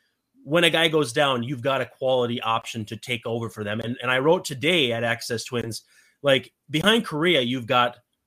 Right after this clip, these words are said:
Lewis, you've got Polanco. You have some options. And if, if Polanco slides over, you've got Arraez at second base when Arraez comes back.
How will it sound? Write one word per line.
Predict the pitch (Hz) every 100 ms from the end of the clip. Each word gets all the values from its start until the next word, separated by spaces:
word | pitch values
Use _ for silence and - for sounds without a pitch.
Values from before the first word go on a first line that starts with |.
| _ -
Lewis, | 131 180 220 -
you've | - 127 101
got | 127 120 -
Polanco. | - 135 190 180 117 98 -
You | 147 226 277
have | 202 208 233
some | 226 190
options. | 233 277 139 120
And |
if, | 127 - -
if | 143 -
Polanco | 165 151 185 190
slides | 185 185 180
over, | 185 170
you've | 165
got | 175
Arraez | 175 175 196 185
at | 113
second | 123 - 104
base | 110 101 95 - _ _ -
when | 123
Arraez | 120 117 110
comes | 117 107
back. | 92 104 95